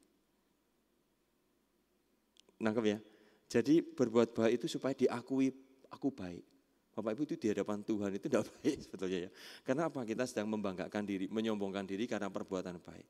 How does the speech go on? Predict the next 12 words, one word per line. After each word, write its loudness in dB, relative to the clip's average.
Lalu 2
perbuatan 4
baik 4
itu -4
juga 4
membuat 0
kita -4
punya 2
nilai 2
misalkan -2
begitu -6
ya. -16